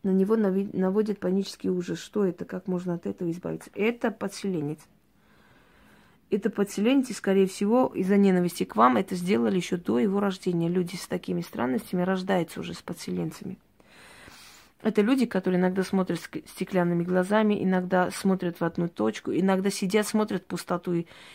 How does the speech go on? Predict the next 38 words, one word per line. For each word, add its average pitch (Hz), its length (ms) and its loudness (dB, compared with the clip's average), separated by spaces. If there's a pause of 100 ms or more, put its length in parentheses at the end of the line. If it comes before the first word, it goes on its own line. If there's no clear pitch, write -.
(160)
и 175 520 2
резко 185 320 4
вздрагивают. 185 880 2 (320)
Иногда 208 380 8
могут 202 320 6
сказать 202 260 2
что-то 185 320 -2
такое, 208 680 4
э, 175 400 -4 (100)
и 113 60 -6
ты - 140 -4
говоришь: 185 220 -2
"Что, 277 240 2
что?" 277 400 4
А - 200 0
он 202 180 6
махнул 196 420 2
рукой: 208 280 2
"Да 208 200 4
ничего, 240 320 4
ничего, 196 200 2
н-", 165 280 -2 (180)
уже 190 220 0
своим 185 320 2
голосом 165 460 -2
сказал: 156 400 -4
"Ничего, 175 440 -2
всё 196 160 -4
нормально". 175 480 -2 (440)
Это 196 160 0
люди, 240 260 2
которые 196 320 0
могут 190 160 0
что-то 185 280 -6
сказать, 180 340 -4
потом 170 340 -2
не 175 80 0
помнить. 247 480 2